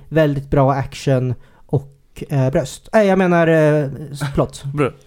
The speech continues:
Speaker 2: och plott, precis.
Speaker 1: Plott. Så att
Speaker 2: Så
Speaker 1: den är ju
Speaker 2: allt jag
Speaker 1: väldigt
Speaker 2: hör är liksom en cartoonig High School D X T.
Speaker 1: Ja,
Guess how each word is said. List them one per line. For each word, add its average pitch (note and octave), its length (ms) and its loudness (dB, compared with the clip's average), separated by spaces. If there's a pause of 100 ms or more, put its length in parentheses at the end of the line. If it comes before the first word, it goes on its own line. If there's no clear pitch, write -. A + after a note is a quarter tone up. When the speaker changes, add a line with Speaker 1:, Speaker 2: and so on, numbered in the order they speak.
(100)
Speaker 2:
och D3+ 100 -12
plott, - 320 -6
precis. C3+ 200 -10
Speaker 1:
Plott. - 460 -6 (960)
Så - 200 -2
att G3+ 140 -2 (560)
Speaker 2:
Så - 160 -8
Speaker 1:
den G#3 240 0
är A3+ 60 0
ju A#3 60 4
Speaker 2:
allt B3+ 80 2
jag A#3+ 60 0
Speaker 1:
väldigt G3 220 2
Speaker 2:
hör B2+ 180 2
är A#2+ 340 -4
liksom A2 420 -10
en G#2 320 -8
cartoonig A#2 1120 -4 (420)
High C3 120 2 (120)
School A2 140 2
D G#2 100 2
X - 140 -4
T. - 140 -2 (540)
Speaker 1:
Ja, A3 380 2